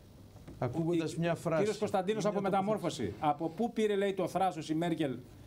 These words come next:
Speaker 2: και ονόμασε το Σκοπιανό πρωθυπουργό Μακεδόνα; Έλατε.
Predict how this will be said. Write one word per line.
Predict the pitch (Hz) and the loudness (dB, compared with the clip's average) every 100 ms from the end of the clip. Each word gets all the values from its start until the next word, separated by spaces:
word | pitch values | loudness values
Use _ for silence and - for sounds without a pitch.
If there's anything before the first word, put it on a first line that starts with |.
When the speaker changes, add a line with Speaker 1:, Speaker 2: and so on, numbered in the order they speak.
| - | -4
Speaker 2:
και | 175 | 0
ονόμασε | 165 185 170 160 | 2 2 0 -2
το | 165 | -2
Σκοπιανό | 139 165 - 156 151 175 | -2 -2 2 2 2 -2
πρωθυπουργό | 156 143 139 139 160 | 0 0 0 0 0
Μακεδόνα; | 143 131 127 151 180 196 | 0 0 0 0 -2 0
Έλατε. | 196 156 185 | 0 0 -2